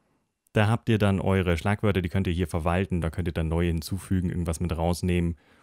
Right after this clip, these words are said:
Und das funktioniert aber aktuell noch nicht so wirklich gut, auch weil es noch nicht so mega viel Content gibt, also noch, äh, mit, mit YouTube natürlich überhaupt nicht vergleichbar.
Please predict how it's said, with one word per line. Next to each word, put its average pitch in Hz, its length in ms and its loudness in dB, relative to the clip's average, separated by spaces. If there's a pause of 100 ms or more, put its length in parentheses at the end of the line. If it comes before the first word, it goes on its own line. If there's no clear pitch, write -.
(140)
Und 85 520 -2
das 90 120 2
funktioniert 107 480 2
aber 95 160 2
aktuell 92 320 -2
noch 92 80 2
nicht 98 160 0
so 87 160 -4
wirklich 104 340 -2
gut, 139 260 2 (280)
auch 101 200 0
weil 104 120 6
es - 100 -6
noch 101 80 4
nicht 101 140 0
so 98 160 2
mega 104 400 4
viel 107 160 0
Content 107 420 0
gibt, 135 260 2
also 98 140 0
noch, 92 260 -2 (240)
äh, 90 160 -4
mit, 87 300 -2
mit 95 220 0
YouTube 113 260 2
natürlich 95 280 2
überhaupt 90 280 0
nicht 104 160 -2
vergleichbar. 90 720 -2